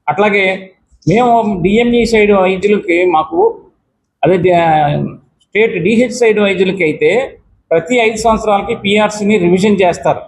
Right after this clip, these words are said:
మాకు పది సంవత్సరాలకు ఒకసారి చేస్తున్నప్పుడు జరుగుతుంది డిఎంఈ వైద్యులకి. కొన్ని మధ్యకాలంలో మాకు ఏమైనా ఇంటర్మ్ రిఫ్-, రిలీఫ్ ఏమైనా ఇస్తున్నారా అంటే, మధ్యంతర భృతి ఏమైనా ఇస్తున్నారా అంటే, ఆ మధ్యంతర భృతి కూడా ఇవ్వడం జరగలే.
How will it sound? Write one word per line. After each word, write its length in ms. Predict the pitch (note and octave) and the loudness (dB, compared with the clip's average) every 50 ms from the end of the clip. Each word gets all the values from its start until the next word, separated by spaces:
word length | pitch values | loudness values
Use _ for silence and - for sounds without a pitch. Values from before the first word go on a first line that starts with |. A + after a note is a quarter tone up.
| - _ _ _ _ _ _ _ _ _ _ _ _ _ _ | -20 _ _ _ _ _ _ _ _ _ _ _ _ _ _
మాకు 320 | E3+ G#3+ B3 A#3+ - B3 A3+ | 0 0 0 0 0 -2 -2
పది 240 | F3+ G3+ F#3+ G3+ A#3 | 0 -2 -2 -2 0
సంవత్సరాలకు 500 | A3+ B3+ B3+ B3+ B3+ C4 C4 B3+ A3+ A#3+ | 0 0 0 0 0 0 0 2 0 0
ఒకసారి 300 | A3+ A#3+ A#3+ A#3+ A#3 G3+ | -2 0 0 0 0 2
చేస్తున్నప్పుడు 760 | A3 G#3 G#3 G#3 G#3+ G#3 G#3 G#3+ - G#3+ G3+ F#3 F3 - - _ _ _ _ _ C#3+ | 0 0 0 0 0 0 0 0 0 0 -2 -2 -2 -4 -10 _ _ _ _ _ -2
జరుగుతుంది 540 | D3 F3 F3+ F#3+ G3+ F3+ F#3 D#3 A#2+ B2 B2+ - - - _ C#3+ | 0 0 2 2 0 2 0 0 0 -4 -6 -10 -14 -20 _ -2
డిఎంఈ 360 | E3 F3+ F#3+ F#3 F#3 F#3 F#3 | 0 2 2 2 2 2 2
వైద్యులకి. 480 | E3+ E3 D#3 - C#3+ B2+ A#2 - - - - - - _ _ _ _ _ _ _ _ | 2 0 0 0 -2 -4 -4 -6 -10 -18 -18 -20 -20 _ _ _ _ _ _ _ _
కొన్ని 200 | A#3 B3 B3 A#3+ | -2 0 0 2
మధ్యకాలంలో 640 | A#3 G3 F3+ F3 G3+ B3 A#3+ B3+ B3 B3 B3 A#3+ A#3+ | 0 0 0 0 0 0 2 2 2 2 2 0 0
మాకు 260 | A#3 A3 G#3+ F#3 G3+ | 0 0 -2 0 0
ఏమైనా 160 | G#3+ A3 A#3 | 0 0 2
ఇంటర్మ్ 500 | A3 G3+ G3+ G#3 G3+ B3 A3+ A3 - G#3 | 2 2 2 2 2 2 0 0 0 0
రిఫ్-, 200 | G#3 G3+ F#3 - - - F#3 | 0 0 0 -4 -8 -4 -4
రిలీఫ్ 300 | F#3+ G3 G#3+ G#3 G3+ G3 | -2 0 0 -2 0 0
ఏమైనా 200 | F#3+ G3 G3 F3+ | 0 0 0 -2
ఇస్తున్నారా 400 | F3+ - G3+ F#3+ F#3+ F#3+ F#3+ F#3 | -4 -4 -2 0 2 2 4 2
అంటే, 200 | F3 F3 - - | 0 0 -2 -4
మధ్యంతర 520 | F3 E3 E3 D#3 D3+ G#3 G#3+ G#3+ G#3+ A3 | -2 -2 -4 -2 -2 -2 -2 0 0 -2
భృతి 280 | G#3 F#3+ F#3 F3+ - G3 F#3+ | 0 -2 -2 0 0 0 2
ఏమైనా 180 | F#3+ G3 G3 F#3+ | 2 0 0 -2
ఇస్తున్నారా 500 | F#3 - - G3+ F#3+ G3 F#3+ F#3 F#3+ F#3 | -6 -6 -8 -2 0 2 2 4 2 2
అంటే, 180 | F3+ F#3 F#3+ G3 - _ _ _ _ _ _ _ C#3+ | 0 -2 -8 -14 -16 _ _ _ _ _ _ _ 0
ఆ 20 | |
మధ్యంతర 520 | D3 D3 D3 D3+ D3 F#3 G#3 G3+ G3+ G#3 G#3 | 2 2 0 0 0 0 0 0 0 0 -2
భృతి 300 | F3+ F3 F#3 F3+ F#3+ F3 | 0 0 0 0 -2 -2
కూడా 260 | E3+ F#3 F3+ F3+ F#3 | 0 0 2 2 2
ఇవ్వడం 400 | F#3 D#3 D3 D#3+ D#3+ E3+ E3+ D#3 | 0 0 0 0 -2 -2 -2 0
జరగలే. 380 | D3+ F3+ F3+ - C#3 C3 A#2+ | 0 -2 0 0 0 0 0